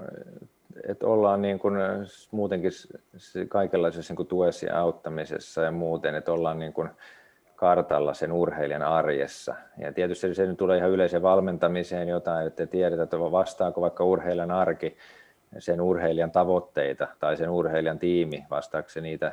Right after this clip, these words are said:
niitä tavoitteita tai sen, sen tiimin jokapäiväinen viikkoinen, ää, tekeminen ja ollaanko, niin kun, tie-, tiedetäänkö kansainvälinen vaatimustaso. Ja sit kun ollaan, ollaan siinä urheilijan arjessa, ollaan tietoisia, mitä hän tekee,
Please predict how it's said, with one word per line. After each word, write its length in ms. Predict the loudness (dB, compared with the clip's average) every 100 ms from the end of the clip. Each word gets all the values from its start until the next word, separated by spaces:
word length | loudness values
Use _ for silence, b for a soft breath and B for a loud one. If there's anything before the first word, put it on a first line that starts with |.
| -6
niitä 180 | -8 -4
tavoitteita 720 | -2 0 0 -2 -4 -2 -4 -8 b b b -8
tai 160 | -6
sen, 280 | -4 -6 -6
sen 120 | -8 -10 -6
tiimin 300 | -2 -2 -2
jokapäiväinen 680 | -4 -4 -2 0 0 -2 -4
viikkoinen, 540 | -4 -4 -4 -6 -6 -12 b b b b b -8
ää, 300 | -4 -2 -4 0
tekeminen 720 | 0 2 0 0 -2 -4 -4
ja 180 | -2 0
ollaanko, 400 | 4 4 2 0
niin 140 | -4 -2
kun, 260 | -2 -2 -8 -14 -16 -16 -16 -16 -4
tie-, 180 | -2 2
tiedetäänkö 560 | 4 4 2 0 -2
kansainvälinen 720 | 0 0 0 0 0 -2 -4 2
vaatimustaso. 1300 | 2 2 0 -6 -10 -10 -12 -8 -2 -2 -2 -4
Ja 80 | -2
sit 180 | -4 -4
kun 160 | 0
ollaan, 420 | 0 2 0 -2 -6 -6
ollaan 280 | -4 -4 -2
siinä 320 | -2 0 0
urheilijan 520 | 2 2 2 4 4
arjessa, 440 | 4 4 4 2
ollaan 160 | -2 0
tietoisia, 520 | 2 4 2 -4 -4
mitä 240 | -6 -4 -2
hän 340 | -4 -4 -6
tekee, 500 | -4 -2 0 0 0